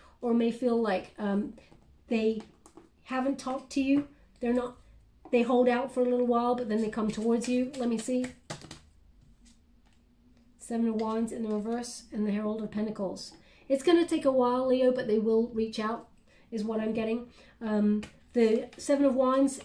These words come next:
in the reverse indicates this person's gonna still be, like, on hold for a little while. This person's gonna feel like giving up before they come forward. Okay? Uh, so I do feel like they will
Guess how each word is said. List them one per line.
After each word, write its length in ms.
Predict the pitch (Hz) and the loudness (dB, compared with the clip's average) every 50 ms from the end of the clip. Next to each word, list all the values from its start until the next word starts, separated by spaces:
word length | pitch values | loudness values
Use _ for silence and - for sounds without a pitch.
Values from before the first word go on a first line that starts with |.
| - - | -8 -4
in 300 | 269 254 254 254 262 269 254 | 0 2 2 2 0 -2 -2
the 120 | 247 240 | -2 -2
reverse 560 | 240 240 240 220 214 247 254 269 269 - - - - | 0 0 -2 0 0 0 0 -2 -2 -6 -10 -8 -4
indicates 380 | 277 247 233 - 247 247 247 269 | -4 -2 -2 0 -2 -2 -2 -4
this 120 | 269 269 | -6 -8
person's 380 | - - 302 277 - 277 254 - | -6 -6 -6 -4 -2 -2 -2 0
gonna 160 | 262 247 240 | 0 0 0
still 440 | 240 - - - 269 254 254 262 240 | -2 -4 -4 0 2 2 2 2 0
be, 180 | 247 247 240 | 0 -2 -2
like, 240 | 233 226 214 214 - | -2 -2 -4 -6 -8
on 200 | - 214 208 214 | -6 -4 -2 -2
hold 460 | 202 - 233 226 233 240 262 285 277 - | -2 -2 -2 0 0 0 0 -2 -4 -4
for 140 | - 277 | -4 -4
a 60 | 269 269 | -2 -2
little 160 | 262 262 254 | -2 -2 0
while. 320 | 254 254 254 269 285 285 - - - - | 0 2 0 0 -2 -6 -10 -20 -16 -14
This 140 | - 240 - | -12 -8 -4
person's 280 | - 277 269 262 240 | -4 -2 -2 -2 0
gonna 140 | 254 254 247 | 0 0 0
feel 200 | 247 - 262 254 | 0 0 -2 -2
like 200 | 240 208 240 220 | -2 -2 -2 -2
giving 300 | 196 247 240 233 233 220 | 0 0 2 2 0 -2
up 140 | 262 - 214 | -4 -6 -8
before 220 | 208 185 233 220 | -8 -6 -4 -2
they 120 | 208 202 196 | -2 -2 -4
come 200 | - 208 202 190 | -4 -4 -6 -4
forward. 460 | - 208 196 190 185 190 190 185 - - - - - - - - - - - - _ _ _ _ _ - - - - - | -4 -4 -2 -2 -2 -4 -4 -8 -14 -20 -20 -20 -20 -20 -20 -20 -20 -20 -20 -20 _ _ _ _ _ -18 -18 -18 -14 -12
Okay? 440 | 180 180 180 208 202 202 208 214 - - - - - 226 | -10 -8 -6 -4 -4 -4 -6 -10 -14 -20 -20 -16 -8 -4
Uh, 300 | 196 196 185 180 180 185 - - - - _ _ _ _ | -2 -2 0 0 -2 -4 -8 -12 -20 -20 _ _ _ _
so 420 | - - 220 208 202 190 208 - - - | -10 -4 -2 0 0 0 -2 -4 -6 -6
I 80 | 202 | -4
do 160 | 190 247 240 | -2 -2 -2
feel 160 | - - 240 220 | -2 0 0 0
like 220 | 208 196 - 208 | -2 -2 -4 -2
they 120 | 214 208 | -2 0
will 340 | 214 214 214 202 196 202 - | 0 2 0 0 -2 -4 -8